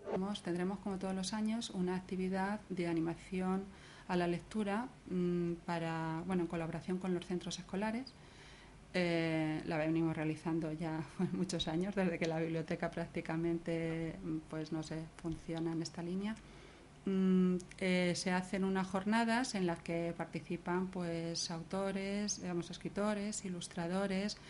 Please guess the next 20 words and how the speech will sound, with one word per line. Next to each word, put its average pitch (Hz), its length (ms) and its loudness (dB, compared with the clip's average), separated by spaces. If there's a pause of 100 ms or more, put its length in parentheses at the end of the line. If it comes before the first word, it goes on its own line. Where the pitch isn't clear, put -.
(320)
cuentacuentos 202 840 0 (140)
y, 214 240 2 (100)
mm, 165 280 2 (100)
hasta 170 260 -2
ahora, 185 300 0
pues, 185 140 -2
siempre 170 260 -2
han 170 60 -2
participado 185 640 -2 (120)
todos 185 220 0
los 185 140 -4
colegios, 190 720 -4
todos 170 220 0
los 160 120 -2 (100)
cursos 170 380 -2 (320)
y 220 100 2
luego 202 200 4
también 202 320 2
alguna 190 280 2
actividad 196 580 0